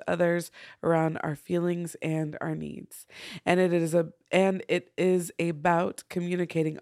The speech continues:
honestly and receiving empathetically. And it's a way of communicating that leads us to give to one another from the heart, which is just so beautiful.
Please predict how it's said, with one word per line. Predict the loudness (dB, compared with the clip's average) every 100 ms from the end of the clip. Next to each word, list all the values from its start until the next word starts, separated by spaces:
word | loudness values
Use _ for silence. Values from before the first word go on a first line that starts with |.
| -2
honestly | 0 0 -4 -2 -2 -2 -8 -14 -20 -20 -4
and | -2 0
receiving | 0 -2 -2 0 2 2 2 -2 -4
empathetically. | -4 -2 0 2 2 0 -2 0 0 -2 -8 -20 -20 -20 _ 0
And | 2 4 2
it's | 0 2
a |
way | 4 4 4 4 2
of | 2 0 0
communicating | -4 -4 0 0 0 0 0 0 -2 -2
that | -4 -6
leads | -6 -2 0 -2 -4
us | -2 2 2 -2 -10 -20 _
to | -8
give | -2 0 0 -4
to | -2 0
one | 0
another | -2 -2 -2 -2 -2 -6 -10 -20 _
from | 0 2 2
the | -2
heart, | -4 -8 -8 -12 -20 -20 _ _ _ -14
which | -8
is | -8 -8
just | -8 -10 -10
so | -10 -8
beautiful. | -8 -8 -6 -6 -10 -8 -4 -4 -8